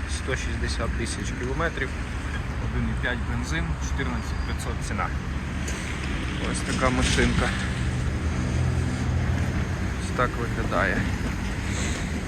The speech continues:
На безключовому доступі. Тут от ще цікавий стоїть KIA Niro. Теж нечастий такий екземпляр.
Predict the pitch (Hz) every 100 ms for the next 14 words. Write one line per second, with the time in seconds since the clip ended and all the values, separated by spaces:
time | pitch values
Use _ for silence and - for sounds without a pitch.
0 | - 78 - - - - - - - -
1 | - - - - - - - - - -
2 | 131 127 120 - 131 - 127 131 123 104
3 | 87 - - - - 135 - 120 - 135
4 | - - 131 123 120 - 123 113 - 123
5 | 123 120 135 127 95 - - - - -
6 | - - - - - - - - - 113
7 | 107 - 110 117 113 - 110 - - 101
8 | 101 - 101 110 - 113 - 139 151